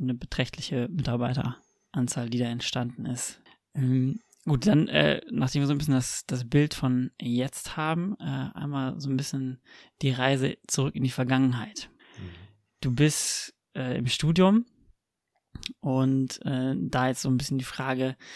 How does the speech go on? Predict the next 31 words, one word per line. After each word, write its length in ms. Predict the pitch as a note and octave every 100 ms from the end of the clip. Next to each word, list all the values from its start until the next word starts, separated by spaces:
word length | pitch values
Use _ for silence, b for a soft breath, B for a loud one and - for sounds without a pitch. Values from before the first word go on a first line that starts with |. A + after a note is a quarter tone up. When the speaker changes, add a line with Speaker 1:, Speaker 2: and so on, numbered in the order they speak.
| B B _
Speaker 1:
wie 540 | B2 B2 C3+ C#3 - -
entstand 1000 | B2+ B2+ - - B2 B2+ C3 B2+ - - _ _
die 360 | C3 A#2 C#3 C3
Idee 340 | B2+ C3 C3
letztendlich 720 | B2+ - C3+ C3 C3+ B2+ - - _
zu 160 | - B2
Blinkist? 800 | D3+ D3 E3 G3 G#3+ - - - -
War 260 | B2 B2
das 380 | C3 C3 - -
f-, 260 | - - - - _ _
so 140 | D3+ C3+
deine 280 | B2+ B2+
er-, 220 | - - -
was 220 | - B2+
waren 100 | C#3+
so 60 | B2
deine 200 | B2 B2+
ersten 360 | C3+ C3 C#3 B2 B B B _
Gehversuche? 1000 | C3 C#3+ D#3 C3 A#2+ B2+ C3+ - D3 F3 B B B B _ -
Ähm, 540 | B2+ A#2+ B2+ B2 B2+ _ b b b _ - - E2 -
ich 160 | B2+ C#3
weiß, 240 | C#3+ C3+
also 100 | C3+
ich 60 | C3
habe 100 | B2
gelesen 340 | A#2+ C#3 C#3
bei 80 | B2
LinkedIn 360 | G2 - C#3
jedenfalls, 560 | C#3 C#3 - B2+ - -
äh, 200 | - C#3
dass, 440 | C3+ C3 - -